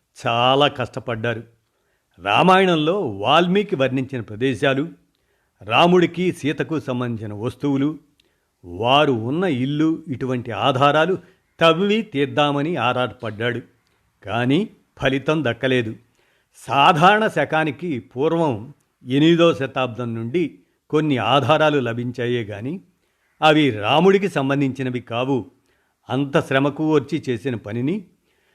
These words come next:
బీబీ లాల్ గ్రంథస్థం చెయ్యలేదు. ఆయన అనుకున్నది దొరకనందుకు బహుశా ఆయనకే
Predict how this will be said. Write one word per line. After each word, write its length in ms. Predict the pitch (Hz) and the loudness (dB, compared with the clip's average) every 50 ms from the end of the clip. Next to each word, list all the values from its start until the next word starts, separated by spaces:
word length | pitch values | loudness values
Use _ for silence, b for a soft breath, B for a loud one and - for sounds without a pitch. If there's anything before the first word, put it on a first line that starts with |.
| _ _ _ | _ _ _
బీబీ 480 | 117 95 90 117 160 196 190 190 208 202 | -18 -4 2 4 4 4 6 6 6 6
లాల్ 360 | 175 160 156 160 147 120 104 104 - _ _ _ 135 120 104 | 6 6 6 4 4 2 -2 -6 -14 _ _ _ -20 -16 -12
గ్రంథస్థం 640 | 113 117 120 135 127 143 139 - - 151 135 123 - - | -10 -8 -6 -6 -4 -6 -6 -6 -8 -8 -8 -8 -10 -12
చెయ్యలేదు. 480 | 104 104 117 120 120 127 120 101 113 123 - _ _ _ _ _ _ _ _ _ - | -10 -8 -6 -2 -2 -2 -2 -4 -6 -12 -16 _ _ _ _ _ _ _ _ _ -2
ఆయన 300 | 117 127 127 131 127 127 | 2 2 2 2 2 0
అనుకున్నది 600 | 117 117 117 131 135 131 156 151 151 147 131 123 | -2 -2 -4 -4 -4 -2 -2 -2 -2 -2 -2 -4
దొరకనందుకు 920 | 104 95 117 113 117 107 139 135 131 127 127 117 123 - 123 135 170 175 - _ _ _ _ _ _ _ _ _ _ _ - | -6 -8 -8 -8 -6 -6 -4 -2 -2 -2 -2 -2 -4 -6 -6 -6 -8 -10 -14 _ _ _ _ _ _ _ _ _ _ _ -4
బహుశా 680 | 120 135 139 127 131 143 - - 165 156 139 117 104 - - _ - | 2 2 2 2 2 -2 0 2 2 2 2 2 -2 -8 -16 _ -8
ఆయనకే 760 | 113 117 123 127 131 135 135 127 131 147 151 160 160 165 | -6 -4 -2 -2 -2 -2 -4 -2 0 0 0 0 0 -4